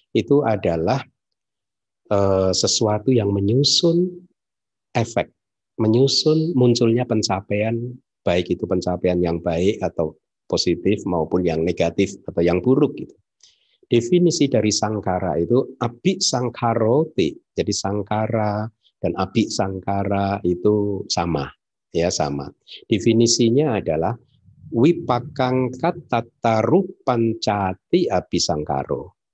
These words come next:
Ya, jadi sangkara itu adalah damak-damak yang mempersiapkan buah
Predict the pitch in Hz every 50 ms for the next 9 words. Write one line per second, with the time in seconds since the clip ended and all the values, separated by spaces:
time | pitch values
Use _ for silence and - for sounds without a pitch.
0 | _ _ _ _ - - 85 85 101 98 - 90 - - 82 92 117 170 - -
1 | - _ _ _ _ _ _ _ _ _ _ _ - - 113 117 147 160 - -
2 | 90 80 76 71 71 73 90 135 175 180 - - _ _ _ _ 123 117 117 117
3 | - 156 156 156 127 120 113 104 - 92 82 76 73 73 80 101 143 - _ _
4 | _ _ _ _ _ - 95 90 92 101 117 143 147 - - - 113 107 107 120
5 | 143 120 117 113 110 117 120 123 123 120 120 135 135 131 - - - - 156 151
6 | 143 156 175 185 - _ - - 180 180 180 156 135 - - - _ - 143 135
7 | 143 165 175 127